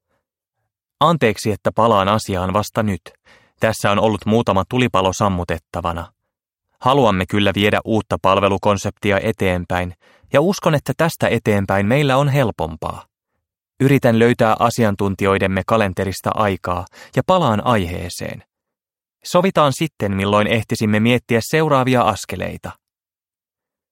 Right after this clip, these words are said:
Tämä on viesti, jonka kuulen asiakkailtani usein, kun uuden palvelun pilotointi pitäisi käynnistää. Siinä tiivistyy se, miksi todellisia hittituotteita syntyy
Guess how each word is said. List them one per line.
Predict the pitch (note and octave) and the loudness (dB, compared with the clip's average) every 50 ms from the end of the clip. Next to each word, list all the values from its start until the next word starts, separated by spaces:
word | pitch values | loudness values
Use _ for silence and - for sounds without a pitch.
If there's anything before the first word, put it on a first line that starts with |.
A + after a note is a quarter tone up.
| _ _ _ _ _ _ _ _ _ _ _ _ _ _ _ _ _ _ _ _ _ _ _ _ _ _ - | _ _ _ _ _ _ _ _ _ _ _ _ _ _ _ _ _ _ _ _ _ _ _ _ _ _ -2
Tämä | D#3 E3+ F#3+ F3+ | 0 2 4 4
on | D#3+ B2+ A2+ | 2 2 2
viesti, | D3 D3 C3 - - - G#2 | 0 0 0 -2 -2 -2 -2
jonka | G2 G2 - G2 - | -2 -2 -2 -4 -4
kuulen | - C3 C3 A#2 G#2 G2+ - | -2 0 0 0 0 0 0
asiakkailtani | - C#3+ - - G#2 F2 - - - F2 F2 F2 - F#2+ F#2 F#2+ - | 0 -2 0 0 -2 -4 -4 -4 -4 -4 -4 -2 -2 -4 -4 -4 -4
usein, | - A#2 G#2 - G2 F2 E2+ E2+ F2 - - - - - _ | -4 -6 -6 -4 -6 -6 -6 -6 -10 -12 -16 -20 -20 -16 _
kun | - D3+ E3 E3 | 0 0 2 2
uuden | - D3 D#3+ D#3 A#2+ A2 G#2+ - | 2 0 0 2 2 2 2 2
palvelun | A2 A2+ A2+ G#2 G2+ F#2+ G2 F#2 - | 2 2 2 2 2 0 0 -2 -2
pilotointi | - B2+ B2+ A#2 G#2 - G2+ G2 F#2+ G2 G2 - | 0 0 2 2 0 0 -2 -2 -2 -2 -4 -4
pitäisi | C3 - B2+ A#2 A2+ - C3 - | -2 0 0 0 -2 -2 -4 -2
käynnistää. | - G#2+ F#2 F2 F2 E2+ E2 - - - - E2 E2 - - _ _ _ _ _ _ _ _ _ _ _ _ _ _ _ _ _ - | 0 0 0 0 -2 -6 -10 -12 -12 -10 -12 -12 -12 -14 -20 _ _ _ _ _ _ _ _ _ _ _ _ _ _ _ _ _ -6
Siinä | - A#2 A2 G#2 G#2+ F#2 - | -2 0 2 2 0 0 0
tiivistyy | A2+ A2 A2 G2 G2+ - - - F#2+ F2+ F2+ E2+ | 0 0 0 0 -2 -4 -6 -6 -6 -6 -6 -4
se, | - - G2 F#2 - _ _ - - - _ _ - | -4 -4 -4 -4 -4 _ _ -20 -20 -20 _ _ -4
miksi | F#3 F3+ - - F#3 - | -2 -2 -2 -4 -2 0
todellisia | E3+ D#3 D#3 C#3+ B2+ B2 - - A#2+ A2+ | 0 2 2 2 2 2 2 2 0 2
hittituotteita | G#2 B2 B2+ - - A2+ - - G2+ G2+ - - G2 F#2+ F#2 - F#2+ | 2 0 -2 -2 -4 -4 -2 0 -2 -2 -2 -2 -4 -4 -2 -2 -2
syntyy | - A#2 A2+ G#2+ G2 G#2 G2+ | -2 0 0 0 0 0 0